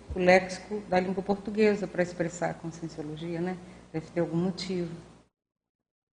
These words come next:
Mas a turma do Sinel tem trabalhado muito com isso. De vez em quando eles trazem algumas coisas pra mim.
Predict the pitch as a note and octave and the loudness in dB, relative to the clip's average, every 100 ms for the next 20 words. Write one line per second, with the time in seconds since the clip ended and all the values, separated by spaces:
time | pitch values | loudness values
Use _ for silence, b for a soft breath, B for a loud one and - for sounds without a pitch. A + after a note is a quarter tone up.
0 | _ _ _ _ _ _ _ - E3 F3+ | _ _ _ _ _ _ _ 0 4 4
1 | F3+ A3 A3 G#3 G3 F#3 E3+ F3+ G3 A3 | 8 8 8 4 2 6 8 8 8 4
2 | A3 G#3 G3 F#3 F#3 F#3 F#3+ F#3+ G#3 G3 | 4 6 6 8 6 4 2 2 4 4
3 | F#3+ F#3 F#3 F#3 F3+ F#3 G3 F#3+ G3 F#3+ | 4 2 0 0 0 2 2 2 4 4
4 | F#3+ F3+ G3 F#3+ - F3+ F3 - - G3 | 2 -4 -6 -6 -2 -2 -2 -6 -2 0
5 | E3 | -2